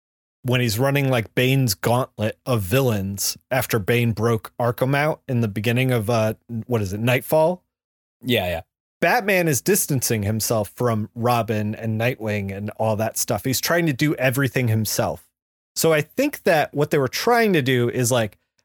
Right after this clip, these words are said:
Speaker 1: Batman's back and he's brought all his friends, you know, like,
Speaker 2: <laughs>
Speaker 1: he's, he's
Speaker 2: Yeah.
Speaker 1: learned his, from his mistakes. He's, he's
Speaker 2: Yeah.
Speaker 1: creating the Bat family. He's not shouldering all this alone. But then he proceeds to shoulder all of it alone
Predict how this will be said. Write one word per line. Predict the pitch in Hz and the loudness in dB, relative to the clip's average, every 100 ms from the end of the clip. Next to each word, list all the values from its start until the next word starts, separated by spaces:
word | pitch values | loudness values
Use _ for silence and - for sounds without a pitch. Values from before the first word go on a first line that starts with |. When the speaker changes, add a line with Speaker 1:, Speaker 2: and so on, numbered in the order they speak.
| _ | _
Speaker 1:
Batman's | 160 196 214 190 135 | 0 2 0 -2 0
back | 151 170 190 | 0 0 0
and | 156 | -2
he's | 127 117 | -2 -6
brought | - 147 208 | -4 2 4
all | 220 226 | 4 2
his | 226 | 0
friends, | - 208 151 101 92 - - | 0 2 2 0 -4 -8 -4
you | 139 | 0
know, | 131 139 | 2 2
like, | 131 127 | 2 2
Speaker 2:
<laughs> | |
Speaker 1:
he's, | - 139 - - _ | 0 0 0 -4 _
he's | - 175 147 | -4 -2 2
Speaker 2:
Yeah. | 113 82 - _ | 2 0 -6 _
Speaker 1:
learned | 131 156 233 226 | -2 0 2 2
his, | 226 - | 0 0
from | - 196 | 0 4
his | 202 196 | 4 2
mistakes. | 180 - - 190 180 - | 0 -2 2 2 2 -2
He's, | - 123 113 - - | -2 -2 -2 -6 -6
he's | 143 | 0
Speaker 2:
Yeah. | 113 107 95 | 2 2 2
Speaker 1:
creating | 160 190 233 220 | 2 4 4 2
the | 175 | 2
Bat | 170 165 - | 2 0 2
family. | 165 151 151 | 2 2 2
He's | 113 | 0
not | 156 175 | 0 0
shouldering | - 160 151 147 131 | 0 0 0 2 2
all | 127 | 2
this | 127 - | 2 0
alone. | 127 143 123 117 - _ - | 0 0 0 -4 -12 _ -2
But | 180 | 2
then | 247 | 2
he | 247 277 | 4 0
proceeds | - 220 - 254 254 - | 0 0 0 0 0 0
to | - | 0
shoulder | 196 - 190 185 185 180 | 2 2 2 2 4 4
all | 156 151 160 | 4 4 4
of | 143 | 4
it | 143 | 2
alone | 131 175 151 131 131 | 2 2 2 0 -4